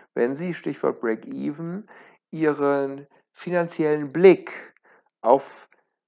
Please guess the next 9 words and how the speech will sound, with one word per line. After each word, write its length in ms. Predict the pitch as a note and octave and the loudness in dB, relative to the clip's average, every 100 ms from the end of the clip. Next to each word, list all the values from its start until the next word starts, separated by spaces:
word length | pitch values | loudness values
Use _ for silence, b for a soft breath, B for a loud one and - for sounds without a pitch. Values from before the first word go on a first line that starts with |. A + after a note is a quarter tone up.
| _ _ _ | _ _ _
das 460 | - C3 B2 - - | -6 -6 -6 -10 0
Setup 580 | F#3 G3+ - - - - | 0 0 2 4 4 -2
des 160 | D#3 | -10
Unternehmens, 880 | D#3+ D3 D3+ C#3 C#3 D3 A#2 F2 E2 | -8 -8 -6 -2 0 0 0 -6 -10
auf 220 | - A#2+ | -10 -10
Ihre 240 | C3 A#2+ B2 | -10 -12 -8
Marktzugänge, 1120 | B2+ C#3 E3+ - - - C3 A#2+ G#2+ G2+ F2+ | -4 -2 -4 -6 -20 -12 -4 -2 -2 -4 -6
auf 220 | - - | -8 -10
die, 320 | - B2 B2 | -10 -10 -10